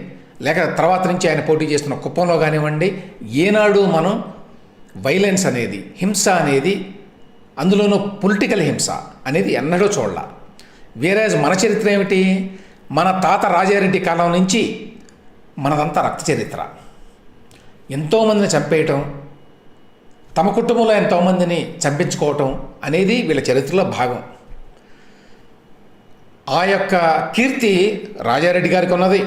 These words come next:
రాజశేఖర రెడ్డి గారికి ఉన్నది, ఇప్పుడు జగన్మోహన్ రెడ్డి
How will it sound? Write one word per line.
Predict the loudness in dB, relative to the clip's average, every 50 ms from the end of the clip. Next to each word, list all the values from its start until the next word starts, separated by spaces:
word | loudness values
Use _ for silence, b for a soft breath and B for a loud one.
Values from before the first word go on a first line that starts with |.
| -4 -8 -14 -16 -18 -20 -20 -20 -18 -14 -4 0
రాజశేఖర | 0 2 2 2 2 0 2 2 2
రెడ్డి | 2 2 2 2
గారికి | 2 2 2 2 2
ఉన్నది, | 2 2 2 2 0 -2 -6 -10 -14 -16 -20 -20 -20 -20 -20 -20 -20 -20 -20 -10 -8
ఇప్పుడు | -6 -2 0 2 2 4 2 2 0 -2 -8 -10 -4
జగన్మోహన్ | -2 0 2 2 2 2 2 2 0
రెడ్డి | 0 0